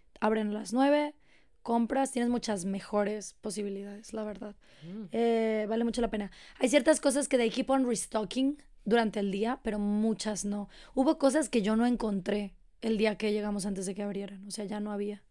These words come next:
Speaker 1: Entonces, there's that. Hay cosas más populares que otras. Y hay, eh, miembros más populares que otros también. Entonces, <clears throat> pues ya nos pasamos a,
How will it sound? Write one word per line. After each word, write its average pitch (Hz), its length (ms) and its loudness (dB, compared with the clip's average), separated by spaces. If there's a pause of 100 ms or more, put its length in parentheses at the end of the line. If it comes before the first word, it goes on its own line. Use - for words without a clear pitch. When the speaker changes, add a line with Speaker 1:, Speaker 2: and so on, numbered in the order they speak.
(120)
Speaker 1:
Entonces, 214 560 -8
there's 220 280 -6
that. 214 180 -10 (420)
Hay 226 120 -4
cosas 233 240 -4
más 220 160 -6
populares 220 420 -10
que - 140 -18
otras. - 300 -18 (520)
Y 226 140 4
hay, 214 600 2 (120)
eh, 226 80 -4
miembros 214 420 0
más - 140 -10
populares - 440 -8
que 247 120 0
otros - 300 -12
también. 214 340 -8 (1120)
Entonces, 240 640 2 (1160)
<clears throat> 220 1000 -8
pues 226 140 -2
ya 269 180 4
nos 285 140 -2
pasamos 233 540 -4
a, 220 460 -8